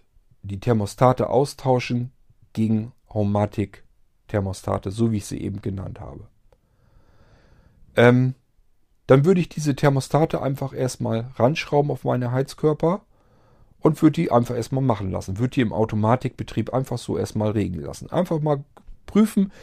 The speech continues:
vielleicht ist das ja schon, genau schon das Richtige. Die drehen im, äh, in der Nacht runter auf siebzehn Grad, die re-, drehen am Tag wieder hoch auf zweiundzwanzig Grad.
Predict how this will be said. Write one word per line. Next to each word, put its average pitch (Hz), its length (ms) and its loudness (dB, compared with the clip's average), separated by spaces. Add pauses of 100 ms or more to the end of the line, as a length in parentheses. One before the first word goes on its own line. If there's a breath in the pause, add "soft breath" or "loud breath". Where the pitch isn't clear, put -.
(140 loud breath)
vielleicht 175 300 6
ist - 200 -2
das 143 120 4
ja 156 100 -2
schon, 151 140 -2
genau 156 240 4
schon 175 160 -4
das 160 180 -2
Richtige. 92 360 -4
Die 92 100 -6
drehen 151 300 2
im, 143 220 -2 (440 soft breath)
äh, 123 200 0
in 135 120 0
der 123 120 6
Nacht 127 280 2
runter 208 240 6
auf 160 160 2
siebzehn 151 380 0
Grad, 131 460 2
die 101 120 -4
re-, - 200 -6
drehen 123 280 4
am 95 140 -4
Tag 107 280 -4
wieder 95 200 -2
hoch 196 220 2
auf 95 160 -8
zweiundzwanzig 107 760 -2
Grad. 123 380 2